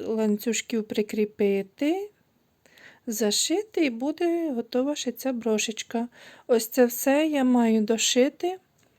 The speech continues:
ось ці чотири вироби. І сьогодні-завтра воно вже має бути готове.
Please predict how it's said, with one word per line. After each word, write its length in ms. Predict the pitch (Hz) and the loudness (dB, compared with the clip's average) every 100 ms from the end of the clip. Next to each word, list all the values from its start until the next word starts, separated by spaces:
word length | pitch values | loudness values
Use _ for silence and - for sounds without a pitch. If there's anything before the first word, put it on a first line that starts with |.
| _ - | _ -8
ось 260 | 254 247 | -6 -6
ці 200 | - - | -6 -6
чотири 500 | 262 - - 262 254 | -4 -6 0 2 4
вироби. 500 | 254 269 277 262 285 294 _ - - - - - - | 4 4 2 2 -2 -4 _ -20 -20 -20 -20 -12 0
І 100 | 233 | 0
сьогодні-завтра 920 | - 226 254 302 330 262 233 269 285 | 2 4 4 4 2 4 2 4 2
воно 280 | 262 240 240 | 4 4 4
вже 140 | 240 | 4
має 320 | 226 226 262 285 | 2 2 2 0
бути 400 | 233 233 247 240 | 0 0 2 0
готове. 520 | 226 - 214 208 | 0 0 0 0